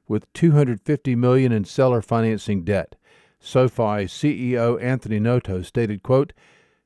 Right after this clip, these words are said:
"Together with Galileo, we will partner to build on our company's strengths to drive even greater financial innovation,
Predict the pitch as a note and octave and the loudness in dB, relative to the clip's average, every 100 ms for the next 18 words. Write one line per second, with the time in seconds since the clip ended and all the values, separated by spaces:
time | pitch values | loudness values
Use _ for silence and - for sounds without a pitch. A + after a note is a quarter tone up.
0 | - B2+ C3 C#3 C#3 B2 - A#2+ G#2+ G#2 | -6 0 4 4 4 0 0 0 2 2
1 | B2+ C#3 C3+ - _ _ A2 A2+ G2+ - | 4 4 2 -2 _ _ -2 0 0 -2
2 | C3 B2+ A#2+ A2 F2+ C3 C3 A2+ G2+ G2+ | -2 -4 -6 -6 0 2 2 0 -2 -4
3 | - C3+ A#2 B2 G2+ - C#3+ C3+ - - | -2 -4 -2 -2 -4 -4 -2 -2 -4 -8
4 | G#2+ A#2 A#2 A#2+ A#2+ A2+ G#2+ G#2 B2+ B2 | -6 -2 -2 -2 -2 -2 -4 -2 -2 -2
5 | A2 A2 A2+ A2 A#2 A#2+ G#2 G#2+ A#2 - | -4 -2 -2 -4 -6 -4 -2 0 -2 -2
6 | A#2+ | -6